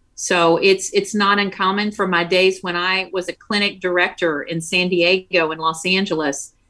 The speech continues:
uh, back in the mid to late eighties, um, when abortion rights were curbed in other states, and Mexico, I might add, uh, we saw more, uh, we saw more women coming to our clinics for help.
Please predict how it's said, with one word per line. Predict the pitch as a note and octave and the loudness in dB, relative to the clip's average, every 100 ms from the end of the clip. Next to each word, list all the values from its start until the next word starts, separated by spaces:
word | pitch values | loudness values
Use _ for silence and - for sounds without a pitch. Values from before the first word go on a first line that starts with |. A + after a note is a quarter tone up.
| _ - | _ -6
uh, | F3 | -2
back | E3 E3 F3 | 2 2 2
in | E3+ | 0
the | E3 D#3+ D#3 | 2 0 -2
mid | F#3 F3+ F3+ | 0 2 2
to | - E3+ | 0 0
late | E3 D3+ - _ - | 0 -2 -6 _ 0
eighties, | F3 A3+ F#3+ C#3 B2 - - _ _ _ F#3 | 2 4 2 0 -4 -10 -20 _ _ _ -4
um, | E3 D#3+ D#3+ E3 - F3 | 0 0 0 -4 -10 0
when | F3 F3 F3+ | 2 2 2
abortion | E3 E3 G3 G#3+ - G#3 | 0 4 4 4 0 0
rights | F#3 F#3 F#3+ - | 2 4 2 0
were | F3+ | -4
curbed | - F#3 F#3 F3 | -2 0 0 -2
in | F3 - | -6 -4
other | E3+ F3 | -2 -2
states, | F3 - E3 E3 F#3 - | -4 -2 2 2 0 -6
and | G#3+ A#3+ | 0 2
Mexico, | C4 C4 - - E3+ | 2 0 -4 -4 -2
I | D3+ | -2
might | D#3 D3 D3 | -2 -4 -4
add, | C#3 C3+ D#3 F#3+ _ _ _ - | -4 0 -2 -4 _ _ _ -4
uh, | F3 F3 | 0 2
we | G#3+ | 2
saw | A#3+ C4 A#3+ A#3+ | 0 2 4 4
more, | A3 F3 D3+ D3 C#3 - - | 2 0 -4 -6 -10 -12 -4
uh, | E3 D3+ C#3 C#3 - _ - | 0 0 0 -4 -8 _ -6
we | G3 | -2
saw | G#3 B3 | 2 4
more | B3+ F#3+ | 4 4
women | E3+ D#3+ D#3 | 2 -2 -4
coming | F3+ E3 D3 | -4 -4 -4
to | - | -2
our | D#3 C#3+ | -2 -2
clinics | - D#3+ A#2 - - - - - | -2 0 0 -4 -10 -12 -10 -2
for | D#3+ | 0
help. | C#3+ G2+ - | 2 0 -2